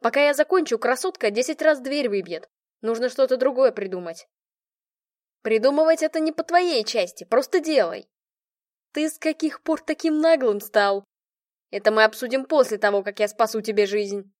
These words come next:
Роле явно был удивлен таким поворотом,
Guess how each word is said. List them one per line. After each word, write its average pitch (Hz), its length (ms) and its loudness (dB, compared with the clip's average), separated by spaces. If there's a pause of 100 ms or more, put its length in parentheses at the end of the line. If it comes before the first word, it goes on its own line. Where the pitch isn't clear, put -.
(1080)
Роле 240 380 2
явно 269 280 -2
был 277 180 -2
удивлен 285 420 0
таким 233 260 -2
поворотом, 202 720 0